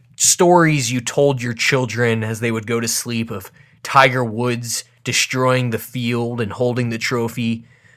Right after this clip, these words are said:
Well, guess what, little kids? That nightmare just came really true.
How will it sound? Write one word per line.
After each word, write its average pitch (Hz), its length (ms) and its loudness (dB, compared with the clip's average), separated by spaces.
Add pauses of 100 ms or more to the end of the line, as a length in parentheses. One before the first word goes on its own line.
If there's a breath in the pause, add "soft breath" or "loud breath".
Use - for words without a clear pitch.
(440 soft breath)
Well, 123 140 -4
guess 139 280 2
what, 135 200 2
little 120 160 -2
kids? 120 300 -4
That 127 180 2
nightmare 127 420 2
just 123 240 -4
came 110 240 -6
really 104 360 -6
true. 101 460 -4